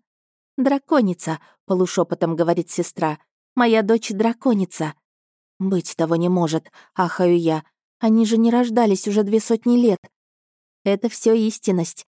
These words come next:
кряхтит Лия, прислоняясь к подоконнику и придерживая живот. "Ты бы знала, что я пережила. Я видела богиню, сестру Леды, даже сражалась с ней. Она была огромная, просто гигантская. Лютику до сих пор снится".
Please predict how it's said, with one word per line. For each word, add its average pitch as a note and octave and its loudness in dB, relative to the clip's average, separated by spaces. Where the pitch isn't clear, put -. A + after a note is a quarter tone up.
кряхтит E3+ -2
Лия, E3+ 2
прислоняясь E3 -4
к - -20
подоконнику E3 0
и A#3+ -2
придерживая E3+ 2
живот. E3 -2
"Ты B3+ 0
бы G#3+ 0
знала, G#3 0
что - -4
я E3+ 0
пережила. F3+ 0
Я G#3 2
видела G3+ 2
богиню, G3+ 0
сестру G#3 -2
Леды, G3+ 0
даже G3+ 0
сражалась A3 0
с - -10
ней. E3+ -2
Она E3+ -2
была F#3 0
огромная, F#3+ 0
просто A#3 -2
гигантская. A3 -2
Лютику A#3 0
до G3 0
сих G#3+ -6
пор A3+ -2
снится". E3+ -4